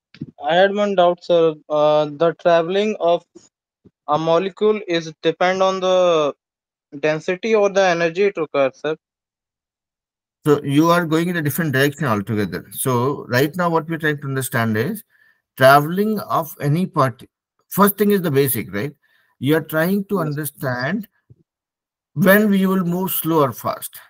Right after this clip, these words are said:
Speaker 2: Right now, we are not talking about density. You are going one step further,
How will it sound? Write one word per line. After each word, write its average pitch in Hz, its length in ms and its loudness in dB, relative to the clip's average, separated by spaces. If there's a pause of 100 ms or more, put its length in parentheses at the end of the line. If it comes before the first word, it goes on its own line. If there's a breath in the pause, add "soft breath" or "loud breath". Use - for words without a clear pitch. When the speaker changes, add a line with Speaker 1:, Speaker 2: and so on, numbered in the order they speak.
Speaker 2:
Right 165 240 -4
now, 185 140 -2
we 180 60 -4
are 180 60 -6
not 190 180 -2
talking 165 260 -2
about 123 120 -2
density. 107 680 -6
You 143 180 -2
are 165 140 2
going 156 300 -2
one 151 160 -2
step 160 280 -6
further, - 460 -4